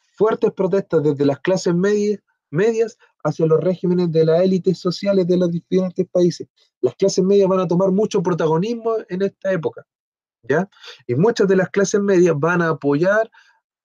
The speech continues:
a figuras que son, que son políticos, pero están, que están vinculados con el ejército. En el caso chileno, eh, muchas de ellas van a estar relacionadas con,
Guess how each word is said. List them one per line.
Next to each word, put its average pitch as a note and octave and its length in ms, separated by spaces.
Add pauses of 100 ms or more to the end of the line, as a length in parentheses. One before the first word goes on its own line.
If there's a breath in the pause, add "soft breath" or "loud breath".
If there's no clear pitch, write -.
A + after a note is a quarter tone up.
a G3 160
figuras G3 560 (480)
que D#3 180
son, F#3 400 (220)
que D3+ 360
son G3 220
políticos, A3+ 520 (120)
pero F#3+ 260
están, E3+ 340
que E3 100
están E3+ 240
vinculados D#3+ 560
con D3+ 160
el D3 80
ejército. - 480 (500)
En A#2+ 100
el B2 140
caso F3+ 300
chileno, F#3+ 480 (420 soft breath)
eh, B2 580 (400)
muchas D#3+ 400
de E3 120
ellas E3+ 260
van D3+ 220
a - 20
estar D3 160
relacionadas C#3+ 360
con, C3 440